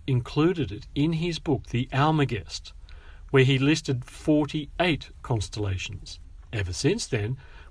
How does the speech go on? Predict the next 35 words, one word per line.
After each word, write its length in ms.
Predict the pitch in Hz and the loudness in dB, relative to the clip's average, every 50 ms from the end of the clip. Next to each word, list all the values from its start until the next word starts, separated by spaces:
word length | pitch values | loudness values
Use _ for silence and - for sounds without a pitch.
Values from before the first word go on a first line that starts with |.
| - | 2
we've 160 | 143 139 127 | 4 4 4
used 300 | 139 160 180 190 170 - | 4 4 2 2 0 0
those 280 | - 123 123 123 120 - | 2 2 2 2 2 0
and 160 | 123 120 117 - | -2 -2 -2 0
tagged 360 | - 151 143 139 135 123 127 | 2 2 4 4 4 2 2
on 120 | 120 117 | 0 0
a 60 | 113 | 0
few 300 | 113 - - 175 160 147 - | -2 -2 0 2 2 2 2
extras 560 | 156 190 202 - - - 110 92 98 135 - | 0 0 0 -2 -4 -6 -8 -8 -8 -10 -12
to 160 | - - 113 98 | -8 -6 -6 -2
come 200 | - 131 117 117 | 0 0 0 0
up 120 | 127 - | 0 -2
with 160 | 123 117 - | -4 -4 -2
the 140 | - 131 143 - | -2 -2 0 0
eighty-eight 480 | 120 110 101 - 110 101 98 104 - | 0 0 0 -2 -4 -4 -4 -4 -6
that 80 | - 123 | -8 -4
we 140 | 131 131 127 | -4 -2 -2
have 280 | 95 101 98 92 - | -2 -4 -4 -4 -4
now. 360 | 110 110 110 107 101 92 82 - - - - - - - - - - - - - - - | -4 -2 -2 -2 -4 -6 -6 -10 -16 -20 -20 -20 -20 -20 -20 -20 -20 -20 -20 -20 -8 -4
As 180 | 139 165 175 - | -2 -2 -2 -2
we 100 | 214 196 | -2 0
leave 360 | 165 143 131 131 127 123 113 | 2 2 4 4 2 2 0
Leo 480 | 110 110 117 123 123 120 120 117 117 110 | -2 0 2 4 4 4 4 2 0 0
the 100 | 98 104 | -2 -2
Lion 640 | 98 101 104 110 113 117 113 110 101 95 95 98 - - - - - - - | -2 0 0 0 2 2 2 0 -2 -4 -6 -6 -8 -12 -16 -20 -20 -10 -4
and 160 | 127 113 110 | -2 -2 0
head 160 | 107 127 120 | 2 2 2
up 180 | 127 127 - - | 2 0 -2 -6
to 200 | - - 110 107 | -4 -2 -2 0
the 160 | 101 107 104 104 | 0 0 -2 0
next 380 | 101 110 123 123 - - - | 2 2 2 2 2 -2 -4
of 60 | 110 | -4
the 60 | 101 98 | -4 -2
zodiacs, 640 | - 117 113 120 113 113 101 98 101 - - - - - - | 0 0 0 0 0 0 -4 -6 -6 -8 -10 -10 -10 -12 -12
Virgo, 720 | 92 - 113 120 127 135 143 131 113 101 92 90 101 | -8 -2 2 4 4 6 4 4 2 -2 -4 -6 -6